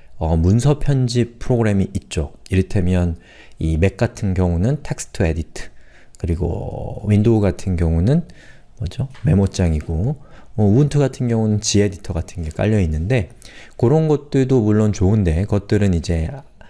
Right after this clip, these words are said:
아주 적은 기능을 가지고 있기 때문에 좀 불편해요. 근데 이런 아톰과 같은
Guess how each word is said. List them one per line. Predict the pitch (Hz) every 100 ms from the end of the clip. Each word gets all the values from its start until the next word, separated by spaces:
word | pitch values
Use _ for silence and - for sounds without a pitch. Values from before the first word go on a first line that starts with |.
| - -
아주 | 95 85 95
적은 | 92 - 92 135 123
기능을 | 104 95 90
가지고 | - - 98
있기 | 82 -
때문에 | - 80 101 110
좀 | -
불편해요. | 101 95 - 110 78 76 - - - - -
근데 | 90
이런 | 87 95 95
아톰과 | 92 - 123 120 113
같은 | 98 - 110